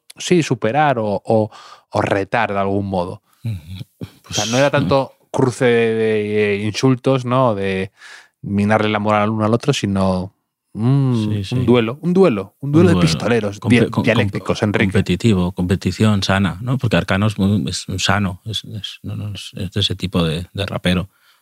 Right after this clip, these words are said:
Speaker 2: Pero creo que igual es el momento de hacer la ronda de despedida, que pensé que nunca llegaría a este momento de tener que hacer la ronda de despedida de la
Speaker 1: Sí, sí,
Speaker 2: selección
Speaker 1: que, que te,
Speaker 2: española.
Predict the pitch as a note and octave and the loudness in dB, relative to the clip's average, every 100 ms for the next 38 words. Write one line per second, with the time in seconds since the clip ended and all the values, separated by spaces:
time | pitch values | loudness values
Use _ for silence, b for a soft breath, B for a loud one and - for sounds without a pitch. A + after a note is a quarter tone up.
0 | _ A2 G2+ G2 F#2 G#2+ C#3+ D#3+ B2 C3+ | _ 0 2 2 0 2 2 2 2 2
1 | E3 C#3 C3 D#3+ D3+ D3+ C#3 C3 A#2+ C#3+ | 2 2 2 2 0 0 0 2 2 2
2 | C#3 G#2+ - F2+ F#2+ B2 D3+ _ _ _ | 2 0 -2 -2 2 0 -2 _ _ _
3 | _ _ _ _ _ _ G#2 G2+ G#2 F2 | _ _ _ _ _ _ -2 0 0 -4
4 | B1+ A1 A1 - - F2+ - A2+ B2 A#2+ | -6 -8 -12 -10 -4 -2 -2 0 0 2
5 | B2 G2+ G2 A#2+ - G2 F2+ F#2+ D3+ B2 | 0 2 2 0 2 0 2 2 2 2
6 | F2+ G2 G2+ A2 F#2 F2 G2+ G2 F#2 F2+ | 0 0 2 2 2 2 2 2 2 0
7 | - G2 G2+ F#2+ A#2+ A#2+ - - C3+ A2 | 0 -2 0 0 2 2 2 2 2 4
8 | A2 G#2+ G2+ G2 G2+ | 2 2 0 2 0